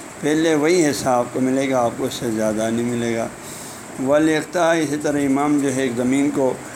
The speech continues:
ہاں جی، اپنے لیے یا کسی کے لیے اس میں سے کاٹ کے دے دیا، یا امام نے جو ہے،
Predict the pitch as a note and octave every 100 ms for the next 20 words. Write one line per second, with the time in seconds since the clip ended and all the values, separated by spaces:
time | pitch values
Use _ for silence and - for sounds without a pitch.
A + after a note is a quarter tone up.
0 | - - C3+ C#3 D3+ D3 - C#3 C#3 C3
1 | C3 C3+ C3 B2+ B2+ C3+ - D3+ C3+ C3+
2 | B2+ - C3+ A2+ - B2 G#2+ B2 - B2
3 | A2+ C#3+ A#2 C3+ C3 A#2+ A2+ - - -
4 | - - B2+ B2 C3 B2 B2 B2+ C3 B2+
5 | A#2+ A#2